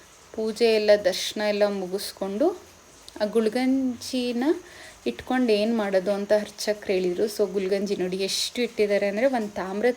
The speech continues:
ಪಾತ್ರೆಯಲ್ಲಿ ಫುಲ್ ಇಟ್ಟಿದ್ದಾರೆ. ಸ್ವಲ್ಪ ಗುಳ್ಗಂಜಿ ಮತ್ತು ಇನ್ನೂ ಸ್ವಲ್ಪ ಬಟನ್ ಶೇಪಲ್ಲಿತ್ತು, but ಅದೇನು ಅಂತ ನನಗೆ ಗೊತ್ತಾಗಿಲ್ಲ. ಅವ್ರು ಕೇಳಿದ್ದಕ್ಕೆ ಅದು ಕೂಡ ಗುಳ್ಗಂಜಿ ಅಂತಲೇ ಹೇಳಿದ್ರು.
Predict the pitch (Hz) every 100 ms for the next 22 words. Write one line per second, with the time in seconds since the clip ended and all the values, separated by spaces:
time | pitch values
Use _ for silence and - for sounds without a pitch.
0 | - 196 190 196 277 330 - - 247 254
1 | 220 - 180 185 233 311 - - - -
2 | - - - 262 262 330 240 214 214 220
3 | 214 294 277 277 262 240 277 269 247 233
4 | 196 202 262 285 302 269 254 214 202 202
5 | 262 254 240 214 190 190 226 240 240 220
6 | 208 190 196 175 190 190 190 185 226 254
7 | 269 254 254 285 233 208 214 226 220 208
8 | 190 196 190 202 190 202 185 180 190 247
9 | 226 202 185 175 190